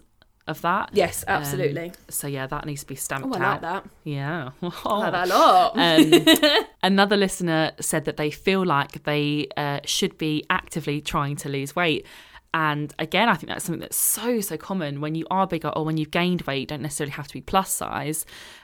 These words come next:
Speaker 1: Um, I remember when I was going on to, like, Bake Off and doing interviews and stuff, and I was thinking about, like, if it got brought up, and I was like, if I basically go on the pitch of, like, "Well, I'm not proud to be this size, and, like,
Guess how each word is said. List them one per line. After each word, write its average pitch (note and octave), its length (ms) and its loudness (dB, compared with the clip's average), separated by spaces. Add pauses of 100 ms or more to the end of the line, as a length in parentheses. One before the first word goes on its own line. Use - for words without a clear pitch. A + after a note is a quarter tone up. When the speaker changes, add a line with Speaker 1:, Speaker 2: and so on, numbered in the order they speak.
(120)
Speaker 1:
Um, D#3+ 400 0 (400)
I A#3 180 10
remember C4 580 4
when D#3+ 160 2
I E3+ 120 2
was E3+ 180 -2
going E3+ 360 2
on D#3+ 240 0
to, D#3 580 0
like, - 180 -4
Bake E3+ 260 0
Off D3+ 200 -4
and C#3+ 80 -2
doing C#3+ 160 -2
interviews C3+ 560 -2
and C3 100 -8
stuff, B2+ 340 -4
and D3 80 -4
I C#3 60 -2
was C#3 140 -4
thinking E3 400 -4
about, C3 340 0
like, C3 160 -6
if C#3 140 -10
it - 80 -8
got - 180 -6
brought D3+ 200 -2
up, C#3+ 240 -6
and D3 60 -8
I C#3 60 -4
was C#3 140 -6
like, - 180 -6 (480)
if A3+ 180 2
I D#4 300 8
basically A3 560 0
go E3+ 260 4
on E3 120 2
the D#3 80 -2
pitch - 340 -6
of, C#3+ 140 -4
like, C#3+ 180 0
"Well, C#3+ 160 0
I'm E3 80 2
not G3+ 160 2
proud F#3 380 2
to - 40 -10
be C#3+ 80 -6
this C3+ 200 -6
size, C#3+ 400 -4
and, D3 80 0
like, C#3+ 180 -2